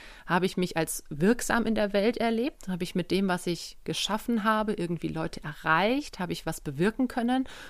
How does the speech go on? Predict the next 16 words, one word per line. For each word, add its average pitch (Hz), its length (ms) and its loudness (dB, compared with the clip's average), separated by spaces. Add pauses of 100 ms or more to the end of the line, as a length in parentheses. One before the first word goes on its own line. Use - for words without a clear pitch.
Oder 185 260 4
sind 175 220 -2
all 170 160 2
meine 156 240 0
Mühen 202 400 4
und 175 140 0
Bemühungen 180 560 4
immer 180 200 2
im 170 120 2
Sande 175 260 2
verlaufen? 160 500 0
Das 165 160 -4
hat 170 160 -6
nie 180 200 0
wirklich 170 420 -4
was, - 340 -2